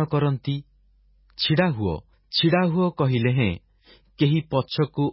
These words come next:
ଅନାନ୍ତି ନାହିଁ। ତୁମେମାନେ ରୂପା ଲୁଟ୍ କର, ସୁନା ଲୁଟ୍ କର, କାରଣ ସବୁ ପ୍ରକାର ମନୋହର ସାମଗ୍ରୀର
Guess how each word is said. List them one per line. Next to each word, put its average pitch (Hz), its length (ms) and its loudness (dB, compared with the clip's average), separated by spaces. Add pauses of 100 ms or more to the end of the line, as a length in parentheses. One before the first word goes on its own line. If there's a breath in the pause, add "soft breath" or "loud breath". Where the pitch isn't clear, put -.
(160)
ଅନାନ୍ତି 123 480 -2
ନାହିଁ। 90 320 -4 (920)
ତୁମେମାନେ 131 480 2 (400 loud breath)
ରୂପା 135 420 0
ଲୁଟ୍ 135 320 0
କର, 139 220 -2 (420 loud breath)
ସୁନା 160 400 0
ଲୁଟ୍ 165 260 2
କର, 107 360 2 (460 soft breath)
କାରଣ 123 260 0 (520 soft breath)
ସବୁ 143 480 -2
ପ୍ରକାର 165 460 0 (520 soft breath)
ମନୋହର 151 680 2
ସାମଗ୍ରୀର 135 720 0